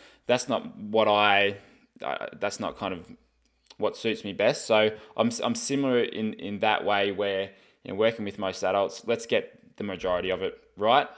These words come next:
Um, and that's probably, you know, a little bit too specific for, for most people. And,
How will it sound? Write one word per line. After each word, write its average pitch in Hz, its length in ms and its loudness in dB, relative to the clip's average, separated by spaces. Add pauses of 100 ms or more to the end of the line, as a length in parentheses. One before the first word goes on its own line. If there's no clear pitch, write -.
(140)
Um, 92 380 -6
and 92 180 -6
that's 101 240 -2
probably, 95 500 -6
you 87 80 -14
know, 82 60 -10
a 85 40 -10
little 98 140 -4
bit 95 120 -10
too 98 140 -10
specific 90 420 -14
for, 90 260 -6 (140)
for - 160 -14
most 92 320 -6
people. 90 400 -8
And, 92 220 -12